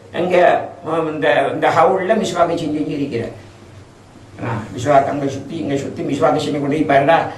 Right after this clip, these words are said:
இமாம் ஜமாத் அங்க முடிகிற இவர் இமாம் ஆகிறதுக்கு. இவரு இமாம் ஆகிறதுக்கு.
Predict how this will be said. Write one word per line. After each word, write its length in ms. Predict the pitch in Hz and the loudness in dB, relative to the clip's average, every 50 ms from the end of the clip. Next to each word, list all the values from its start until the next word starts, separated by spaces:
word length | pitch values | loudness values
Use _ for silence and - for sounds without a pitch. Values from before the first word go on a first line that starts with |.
| - - - - | -16 -14 -8 -2
இமாம் 240 | 120 135 156 165 160 | 2 4 4 4 4
ஜமாத் 220 | 156 151 156 - | 4 4 4 4
அங்க 200 | - 165 156 156 | 4 4 4 4
முடிகிற 260 | 147 143 147 156 170 | 2 2 2 4 4
இவர் 260 | 175 160 - - - 139 | 6 6 4 4 2 2
இமாம் 440 | 139 135 139 139 147 160 156 143 | 2 2 2 2 2 2 2 2
ஆகிறதுக்கு. 500 | 139 131 113 113 113 107 - - - - - - - - - - - - - - - - - - - - - - | 2 0 0 -2 -4 -4 -6 -10 -14 -16 -16 -18 -20 -20 -20 -20 -20 -20 -20 -20 -20 -20 -20 -20 -20 -20 -18 -8
இவரு 480 | - 117 147 165 175 190 190 - - - - - - - - - - | 0 4 4 4 4 4 2 -2 -4 -10 -12 -16 -20 -20 -18 -10 -4
இமாம் 180 | 127 151 151 135 | 0 2 2 2
ஆகிறதுக்கு. 440 | 123 117 107 95 - - - - | 0 -2 -4 -4 -6 -6 -8 -12